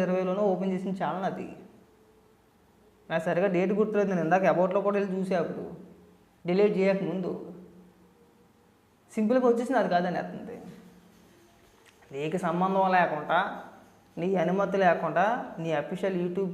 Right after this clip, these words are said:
ఛానల్లో ఇది వేస్తావు అని చెప్పేసి నేనైతే అనుకున్నాను. నా దగ్గర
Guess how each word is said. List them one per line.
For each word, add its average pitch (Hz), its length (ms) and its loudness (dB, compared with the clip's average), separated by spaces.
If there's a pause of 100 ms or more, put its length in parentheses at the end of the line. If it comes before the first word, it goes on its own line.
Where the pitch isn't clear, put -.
ఛానల్లో 165 460 -2 (1300)
ఇది 165 160 0
వేస్తావు 180 460 4
అని 190 120 -2
చెప్పేసి 190 320 -2
నేనైతే 165 380 0
అనుకున్నాను. 156 340 0
నా 147 120 0
దగ్గర 185 180 6